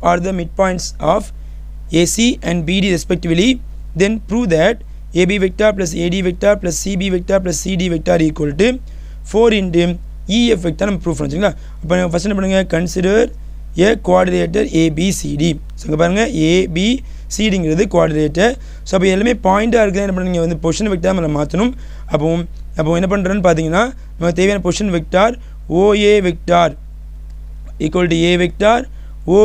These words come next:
B vector equal to B vector, O C vector equal to C vector and O D vector equal to D vector. So, எல்லா பாயிண்ட்டும் நம்ம பொசிஷன் வெக்டார் மாத்தியாச்சு. இப்ப அடுத்து என்ன கொடுத்திருக்கான்னு நீங்க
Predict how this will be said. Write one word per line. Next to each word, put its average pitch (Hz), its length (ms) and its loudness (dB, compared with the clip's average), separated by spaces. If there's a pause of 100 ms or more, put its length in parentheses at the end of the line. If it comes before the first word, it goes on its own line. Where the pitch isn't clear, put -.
(120)
B 208 100 2 (200)
vector 175 380 4 (500)
equal 180 260 0
to 165 120 -2
B 185 80 0 (120)
vector, 196 360 4 (580)
O 202 40 6 (160)
C 214 140 0 (180)
vector 175 380 4 (440)
equal 175 240 0
to 156 120 -4
C 202 100 0 (100)
vector 196 320 4 (500)
and 170 120 0 (180)
O 208 40 6 (140)
D 214 200 2
vector 175 360 2 (440)
equal 202 240 2
to 175 100 -2
D 165 40 2 (120)
vector. 147 280 -2 (280)
So, - 80 -4 (140)
எல்லா 208 220 4
பாயிண்ட்டும் 202 260 -2
நம்ம 196 180 -4
பொசிஷன் 196 220 0
வெக்டார் 180 260 0
மாத்தியாச்சு. 143 300 -4 (260)
இப்ப 180 140 2
அடுத்து 214 180 0
என்ன 247 120 0
கொடுத்திருக்கான்னு 208 380 0
நீங்க 180 120 0